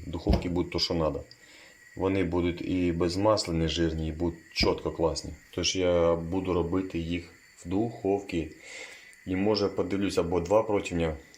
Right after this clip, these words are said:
так розложу, або один. Там подивитися, вчора піцу робив, там у мене є відоси. Та багато в мене, ну, не багато відосів, але погляньте. Перегляньте, там добавлю це, подивитесь, може, щось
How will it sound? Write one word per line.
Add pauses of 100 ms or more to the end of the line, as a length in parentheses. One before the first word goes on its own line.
(160)
так
розложу,
або
один. (460)
Там
подивитися,
вчора
піцу
робив,
там
у
мене
є
відоси. (480)
Та
багато
в
мене,
ну,
не
багато
відосів,
але
погляньте. (1120)
Перегляньте,
там
добавлю
це,
подивитесь,
може,
щось